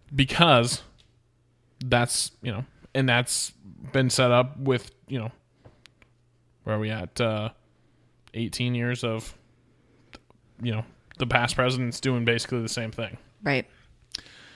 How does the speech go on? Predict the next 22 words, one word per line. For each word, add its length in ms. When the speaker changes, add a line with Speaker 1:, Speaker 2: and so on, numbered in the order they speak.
Speaker 1:
So 160
you, 420
you, 300
you 100
brought 220
up 120
an 100
interesting 360
point, 340
and 340
we 220
can 200
go 160
on 200
and 80
on, 180
and 80
there, 120
there's 320
much 220
smarter 400
people 520